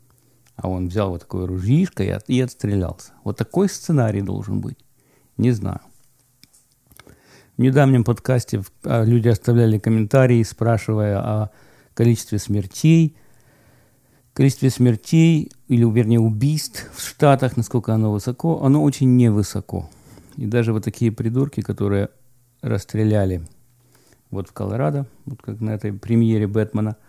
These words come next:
а, они не ухудшают существенно статистику. В принципе,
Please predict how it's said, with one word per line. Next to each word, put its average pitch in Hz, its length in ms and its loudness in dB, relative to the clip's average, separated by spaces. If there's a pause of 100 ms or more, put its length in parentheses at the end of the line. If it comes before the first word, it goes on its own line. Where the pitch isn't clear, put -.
(460)
а, 98 420 -4
они 117 320 0
не 113 200 0
ухудшают 101 640 -6
существенно - 580 -10
статистику. 127 880 -8
В - 40 -20
принципе, 110 560 -6